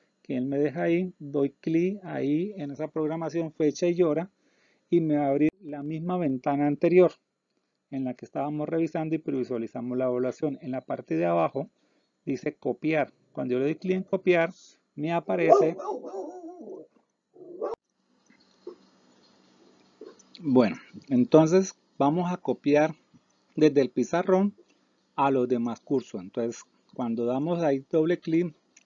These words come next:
aparece la nueva pantalla, damos copiar,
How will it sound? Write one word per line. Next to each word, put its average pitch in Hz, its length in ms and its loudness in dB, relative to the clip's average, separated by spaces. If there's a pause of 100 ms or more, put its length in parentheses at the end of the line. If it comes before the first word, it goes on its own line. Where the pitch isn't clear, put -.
aparece 120 260 -2
la 123 80 -2
nueva 120 240 -2
pantalla, 156 600 0 (440)
damos 131 300 -2
copiar, 175 500 0